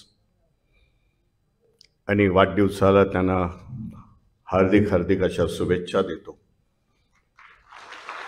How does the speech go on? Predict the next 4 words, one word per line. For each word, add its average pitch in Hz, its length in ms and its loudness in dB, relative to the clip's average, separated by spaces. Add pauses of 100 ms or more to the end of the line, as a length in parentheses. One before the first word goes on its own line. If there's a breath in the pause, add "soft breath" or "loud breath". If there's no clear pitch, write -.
(3000)
मनोकामना 131 720 10
करतो 104 420 2 (2250)
की 98 100 2
गेल्या 107 300 10